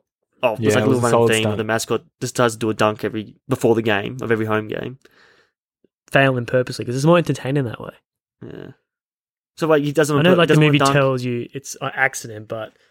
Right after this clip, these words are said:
Speaker 3: if you're a mascot, right, it's all about pumping the crowd up and
Speaker 1: making 'em, uh, entertaining.
Speaker 3: Entertaining.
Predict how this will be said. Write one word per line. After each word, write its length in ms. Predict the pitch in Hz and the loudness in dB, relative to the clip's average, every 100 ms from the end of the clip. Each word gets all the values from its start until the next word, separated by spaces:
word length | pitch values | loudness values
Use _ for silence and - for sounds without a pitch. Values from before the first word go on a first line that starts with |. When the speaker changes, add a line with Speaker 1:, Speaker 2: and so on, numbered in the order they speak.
| _ - | _ -16
Speaker 3:
if 140 | 151 | -2
you're 160 | 208 208 | 2 2
a 40 | |
mascot, 460 | 156 139 147 - 120 | 4 0 0 -6 -6
right, 320 | 110 110 110 | -8 -10 -12
it's 140 | - - | -8 -2
all 140 | 143 | 0
about 400 | 131 127 117 113 _ _ _ _ | 0 0 0 -4 _ _ _ _
pumping 300 | - 135 123 | -4 -2 -2
the 60 | 120 | -4
crowd 320 | - 120 117 | -2 0 0
up 160 | 113 117 | -2 -6
and 220 | 110 101 _ _ _ _ 135 | -14 -16 _ _ _ _ -2
Speaker 1:
making 200 | 131 120 | -2 -2
'em, 120 | 113 - | -6 0
uh, 100 | 139 | 2
entertaining. 500 | 156 120 139 110 120 | 2 2 0 -2 0
Speaker 3:
Entertaining. 260 | 117 104 | -2 -6